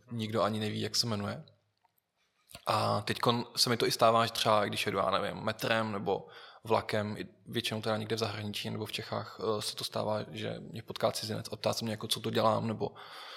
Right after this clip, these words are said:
nebo co to je, tak mu začnu vysvětlovat, co to je cardistry a, a pošlu ho na nějaký, jako, v-, stránky, kde se o tom může dozvědět víc nebo vidět nějaký naše videa takhle. Když jsme si založili kanál Dave and Peter,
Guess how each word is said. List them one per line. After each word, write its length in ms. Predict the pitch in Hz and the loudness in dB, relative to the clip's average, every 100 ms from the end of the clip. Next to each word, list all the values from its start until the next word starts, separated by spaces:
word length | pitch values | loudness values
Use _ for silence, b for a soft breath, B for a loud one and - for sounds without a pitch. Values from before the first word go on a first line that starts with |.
| B - | B -6
nebo 160 | 110 | -2
co 120 | 110 107 | 0 0
to 160 | 113 | 2
je, 100 | 101 | 2
tak 200 | 87 107 | 2 -4
mu 60 | 110 | -2
začnu 240 | 107 - | -2 -2
vysvětlovat, 440 | 107 - 104 104 98 | -2 -2 0 -2 -2
co 80 | |
to 80 | - | -4
je 80 | 104 | -6
cardistry 720 | - 104 107 - - 110 117 | -4 -6 -4 -6 -6 -6 -6
a, 140 | 110 107 B B B B B _ | -6 -8 B B B B B _
a 160 | 104 95 | -4 -2
pošlu 320 | 113 - 110 | -2 0 0
ho 140 | 104 101 | 0 0
na 100 | 101 | 0
nějaký, 420 | 98 95 - 104 | -2 -4 -6 -10
jako, 320 | - - 104 | -10 -8 -8
v-, 160 | 117 - _ - - | -8 -14 _ -12 -4
stránky, 380 | - 107 101 104 | 2 2 2 -2
kde 140 | 104 | -2
se 140 | - | 0
o 60 | 104 | -2
tom 140 | - 107 | -4 -4
může 120 | 101 | -4
dozvědět 420 | 101 98 104 101 | -2 -2 -2 -4
víc 240 | 110 107 | -6 -6
nebo 180 | - 98 | -4 -4
vidět 140 | 98 101 | -2 -4
nějaký 200 | 101 - | -4 -6
naše 200 | 113 - | -4 -4
videa 240 | 104 104 | -4 -4
takhle. 340 | 107 107 - 123 - _ _ - | -4 -8 -8 -8 -10 _ _ -18
Když 380 | 131 117 117 117 | -8 -4 0 4
jsme 200 | - - | 4 4
si 100 | - | 2
založili 420 | 147 127 127 139 | 6 6 6 2
kanál 460 | 135 131 131 135 135 | 2 2 4 4 2
Dave 340 | 113 117 120 - | 0 0 -2 -4
and 160 | 139 | -4
Peter, 540 | - - - 107 151 | -4 -6 -4 -4 -6